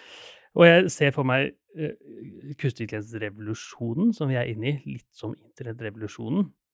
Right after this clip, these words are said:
på nittitallet. Vi er helt overbevist om at det kommer til å bety enormt mye for eh, v-, fritid, hverdag,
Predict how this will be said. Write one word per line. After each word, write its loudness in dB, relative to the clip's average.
på -4
nittitallet. -4
Vi -2
er -14
helt -8
overbevist -2
om -2
at -6
det -16
kommer -2
til -8
å -8
bety -8
enormt 0
mye 2
for 2
eh, -4
v-, -4
fritid, -4
hverdag, 2